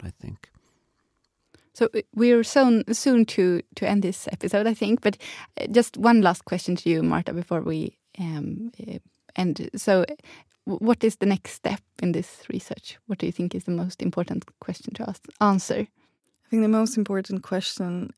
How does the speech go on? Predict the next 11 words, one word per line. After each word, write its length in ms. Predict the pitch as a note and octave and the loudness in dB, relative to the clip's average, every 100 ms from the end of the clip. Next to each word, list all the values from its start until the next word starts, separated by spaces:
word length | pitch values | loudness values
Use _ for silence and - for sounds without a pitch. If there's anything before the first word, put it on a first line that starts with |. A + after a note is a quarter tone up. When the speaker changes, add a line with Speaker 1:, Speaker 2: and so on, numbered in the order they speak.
| - | -6
Speaker 3:
is 240 | G3 F#3 - | -4 -4 -6
to 80 | |
answer 440 | F3+ F3+ F3+ E3+ F3 | -6 -6 -6 -4 -4
whether 300 | F3 E3 E3 | -2 -2 -2
all 200 | F#3 F3+ | -4 -4
this 260 | F3 D#3 E3+ | -4 -6 -6
actually 580 | F3+ F3 - F#3 E3 - | -8 -8 -8 -8 -8 -6
influences 960 | - F#3 - F#3 F#3+ F#3+ - F#3 - - | -6 -6 -8 -8 -8 -8 -10 -12 -10 -4
behavior. 580 | G3 F3+ F#3+ G3+ B3 D4+ _ - | 0 2 2 2 0 -2 _ 0
Speaker 2:
Mm. 240 | G#3 F3+ - - _ _ _ _ | 0 0 -4 -18 _ _ _ _
Speaker 3:
Um, 540 | G3 F#3 F3+ F3 F#3+ | -6 -4 -6 -6 -8